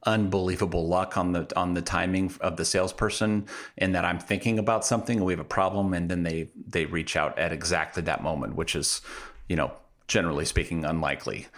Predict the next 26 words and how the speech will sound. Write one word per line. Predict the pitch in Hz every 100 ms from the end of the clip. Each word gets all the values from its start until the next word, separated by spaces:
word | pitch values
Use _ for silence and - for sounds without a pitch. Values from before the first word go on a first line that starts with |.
| - -
And | 101
so, | - 95
but | 101
I, | 90
what | 80 104
I'm | 85 82 -
definitely | 135 - 127
more | 90 82
responsive | 80 - 80 - 80
to | - 87
is | 82 82
seeing | - 101 92
people | 85 101 92 87 85 - - -
on | 87
LinkedIn | 85 85 - 135 120 107 101
as | 87
part | - 92
of | 80
a |
conversation | 82 95 82 82 - 110 - 101 95
about | 90 87
problems | 107 92 90
they | 92 87
have | 87 87 87
and | 85 85
then | 82